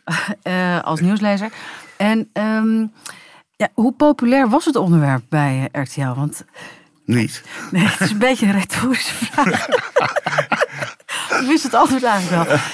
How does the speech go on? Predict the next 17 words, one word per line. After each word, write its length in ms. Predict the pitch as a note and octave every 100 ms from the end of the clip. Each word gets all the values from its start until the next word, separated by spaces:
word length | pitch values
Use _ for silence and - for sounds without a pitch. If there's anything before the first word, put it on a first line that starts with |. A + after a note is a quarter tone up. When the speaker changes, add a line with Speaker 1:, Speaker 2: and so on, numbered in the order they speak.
| - -
Speaker 1:
Ik 180 | D#3+
kan 160 | A3 F4
me 80 | D4+
nog 160 | C4+
herinneren, 580 | G3+ G#3 C4 C4 E3 D3
want, 180 | E3 F#3 E3+
want, 300 | F#3+ F#3 -
want 200 | - F3+ F3
daarom 240 | F#3 F#3
is 140 | E3+
het, 320 | - - - E3+
vind 200 | F3 D#3+
ik 60 |
het 200 | D#3+ - -
namelijk 360 | D#3+ D3+ D3
ook 120 | D#3
zo 100 | -